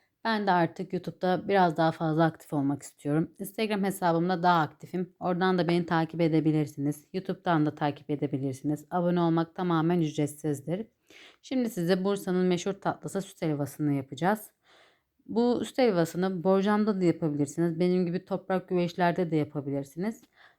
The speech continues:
Toprak güveçlerde daha güzel oluyor. Tam bir porsiyonluk oluyor.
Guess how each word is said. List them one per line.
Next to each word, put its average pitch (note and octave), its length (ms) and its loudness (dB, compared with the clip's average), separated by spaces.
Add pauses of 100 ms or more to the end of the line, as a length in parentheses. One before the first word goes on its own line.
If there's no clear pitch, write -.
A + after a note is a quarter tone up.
(280)
Toprak C4+ 400 2
güveçlerde C4 500 2
daha B3+ 180 4
güzel E3+ 320 2
oluyor. D3+ 380 2
Tam A#3 220 2
bir A3+ 180 0
porsiyonluk G3+ 800 -2
oluyor. C#3+ 440 2